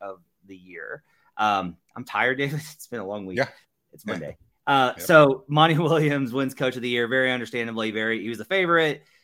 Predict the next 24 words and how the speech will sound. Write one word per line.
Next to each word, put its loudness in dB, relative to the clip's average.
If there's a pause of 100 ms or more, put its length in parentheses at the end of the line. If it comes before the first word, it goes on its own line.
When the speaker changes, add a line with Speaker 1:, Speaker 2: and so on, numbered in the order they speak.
(160)
Speaker 1:
Should 0
have 6
won 4
it -2
last 0
year, -4 (300)
if -6
we're 0
Speaker 2:
Yep. -2
Speaker 1:
being -4
real. -8
Like, -8 (220)
this -8
was, -10 (120)
to -2
me, 0
this -2
was -14
kind -6
of -6
like -8
a -8
carryover -2
award. -2